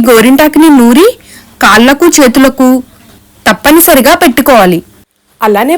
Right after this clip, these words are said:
పూర్వం నుండి పెద్దవాళ్ళు ఈ గోరింటాకు పెట్టుకున్న తర్వాత ఎవరి చేతులైతే ఎర్రగా పండుతాయో వాళ్ళకి మంచి భర్త వస్తారని, ఇంకా పెళ్ళైన ఆడపిల్లలు ఈ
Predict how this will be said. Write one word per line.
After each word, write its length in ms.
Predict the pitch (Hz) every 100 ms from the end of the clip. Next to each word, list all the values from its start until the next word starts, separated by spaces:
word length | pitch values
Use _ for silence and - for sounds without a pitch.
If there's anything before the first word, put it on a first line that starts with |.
| 339
పూర్వం 300 | 247 226 277
నుండి 180 | 311 311 233
పెద్దవాళ్ళు 540 | 180 233 269 269 247 247 247 - - - 254
ఈ 20 | 240
గోరింటాకు 480 | 226 214 262 311 302 277
పెట్టుకున్న 380 | - - 277 302
తర్వాత 320 | 277 247 254 226 220 233 - - 214
ఎవరి 180 | 196 226 233
చేతులైతే 440 | 302 330 320 320 302 226
ఎర్రగా 300 | 190 220 294
పండుతాయో 520 | 294 247 254 247 240 247 240 - - -
వాళ్ళకి 320 | 226 254 269 269
మంచి 220 | 190 180 254
భర్త 200 | 233 202 294
వస్తారని, 460 | 277 - 277 262 262 247
ఇంకా 180 | 254 370 370
పెళ్ళైన 360 | 254 262 311 330
ఆడపిల్లలు 500 | 254 269 294 294 339 494 - -
ఈ 40 | 269